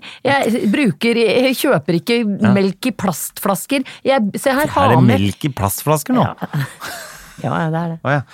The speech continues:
Speaker 2: Nei, men, ehm, ja. Jeg vet ikke,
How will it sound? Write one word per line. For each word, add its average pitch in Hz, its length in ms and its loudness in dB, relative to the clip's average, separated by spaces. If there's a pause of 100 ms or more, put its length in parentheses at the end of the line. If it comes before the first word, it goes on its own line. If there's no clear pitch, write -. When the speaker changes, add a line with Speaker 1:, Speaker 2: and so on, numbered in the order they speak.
(460)
Speaker 2:
Nei, 170 120 2
men, 202 280 2
ehm, 190 580 2 (600)
ja. 147 160 2 (1200)
Jeg 139 80 0
vet 87 240 -2
ikke, 117 180 2